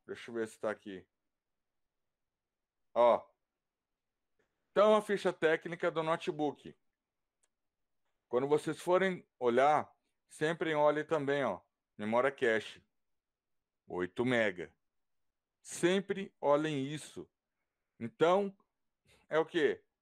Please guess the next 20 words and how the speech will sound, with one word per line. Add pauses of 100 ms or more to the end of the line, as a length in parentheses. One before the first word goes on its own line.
É
o
processador. (1500)
Hoje
em
dia,
a
quantidade
de
núcleo (400)
é
como
se
eu
tivesse
quatro
processadores
Intel
Core
cinco,